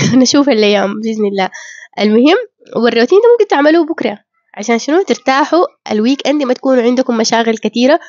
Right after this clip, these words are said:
أو أموركم ما تكون جايطة. أنا دايمًا قاعدة أعمل كده. غرفة الطعام بما إنه خلاص ساكنين فيه سكنة، سكنة، سكنة، كان عاوز نظافة، فقلت يا دلال خلاص أنظف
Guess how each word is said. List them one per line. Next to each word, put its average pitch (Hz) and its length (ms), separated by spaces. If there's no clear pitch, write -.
أو 233 140
أموركم 247 340
ما 240 80
تكون 202 320
جايطة. 185 320
أنا 285 140
دايمًا 269 280
قاعدة 202 200
أعمل 196 280
كده. 208 200
غرفة 226 200
الطعام 220 460
بما 220 360
إنه 277 220
خلاص 240 500
ساكنين 247 400
فيه 262 260
سكنة، 226 520
سكنة، 226 340
سكنة، 269 400
كان 214 220
عاوز 208 400
نظافة، 202 500
فقلت 220 320
يا 196 120
دلال 220 340
خلاص 202 360
أنظف 247 480